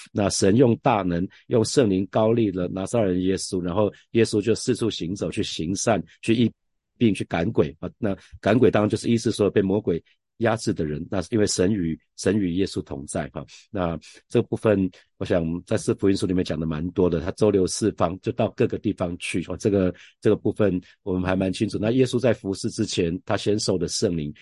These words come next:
所以圣灵显在耶稣的身上就是能力，圣灵也可以显在我们的身上，那就是能力。所以，呃，接下来，呃，今天晚上开始就，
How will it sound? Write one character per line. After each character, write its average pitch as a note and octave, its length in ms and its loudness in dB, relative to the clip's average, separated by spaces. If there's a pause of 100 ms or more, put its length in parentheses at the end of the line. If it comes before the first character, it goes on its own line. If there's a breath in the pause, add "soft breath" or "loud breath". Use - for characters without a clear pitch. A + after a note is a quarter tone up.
所 G#2+ 100 0
以 G#2 40 6
圣 B2+ 240 4
灵 G#2 120 6
显 F#2 220 2
在 G#2+ 140 2
耶 G#2 160 4
稣 G#2 120 -2
的 F#2 120 -4
身 F#2 180 -2
上 F2 160 -6
就 A2 140 -2
是 G2 100 -6
能 E2 260 -4
力， F2 160 -4 (260 soft breath)
圣 B2+ 200 4
灵 G#2+ 100 4
也 G2+ 120 4
可 G#2+ 100 2
以 G#2 60 6
显 E2+ 200 -4
在 G2+ 120 -2
我 F#2+ 40 0
们 F2 60 -2
的 E2 80 -4
身 F#2 240 -4
上， F#2+ 180 -4
那 A2 80 0
就 F#2 120 -4
是 G2 100 -4
能 E2 260 -2
力。 F#2 160 -2 (280 loud breath)
所 G#2 160 2
以， G2 120 6 (420 loud breath)
呃， F2 260 -6
接 C3 100 2
下 B2 160 4
来， F#2+ 240 4 (280 loud breath)
呃， E2+ 100 -8
今 A#2+ 100 -2
天 A#2+ 100 4
晚 F#2+ 80 4
上 F#2+ 160 0
开 G#2 160 -2
始 G2 140 -6
就， G2 260 2